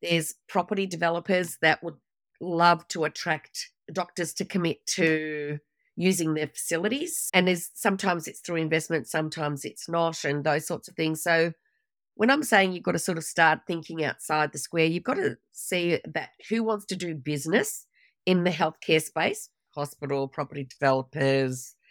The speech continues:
you know, pharmaceutical companies, whoever it is, and see, under, have a good understanding of your value proposition and how can I engage with them. And I, I know a little bit of the secret of success is the more I have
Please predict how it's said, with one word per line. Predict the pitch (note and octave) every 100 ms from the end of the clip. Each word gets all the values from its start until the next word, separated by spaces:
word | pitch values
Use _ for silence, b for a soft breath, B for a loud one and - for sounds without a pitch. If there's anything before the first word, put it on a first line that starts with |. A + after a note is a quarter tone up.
| b b
you | A2 D3+ C#3 D3+
know, | C#3+ C3+ B2+
pharmaceutical | C3 D3 D3 C#3+ D#3+ D#3 D3 D#3 C#3
companies, | - D3 C#3 D3 D3 C#3+ D3 D3 C#3 - -
whoever | G#3 A#3 G#3+
it | G3
is, | F3 F#3 G#4 - -
and | G#3 F#3+
see, | - B3+ -
under, | A3+ C4
have | B3 B3
a | A#3
good | G#3+
understanding | G3+ F#3+ F#3 E3+ E3
of |
your | D#3+ F3
value | F3 E3+ E3
proposition | D#3 D3+ D3 D3 - C#3+ C3+
and | D#3 D3 D3 D3+ - _ _ -
how | - G#3+
can | G3 G3+
I | F3+ E3+
engage | E3 D#3 D3+ D3
with | D3+
them. | C#3+ D#3 F#4+ - _
And | F#3 F3+
I, | E3+ -
I | F#3+
know | G#3 G#3+
a | G3
little | A3 A#3+
bit | G3+
of | F3+ D#3
the | C3+ - -
secret | - G3+ G3+ F3
of | D3
success | - D3 - D3+ D#3
is | D#3+ D3
the | E3
more | F#3 F#3
I | D#3+
have | C#3 E3+ F#3+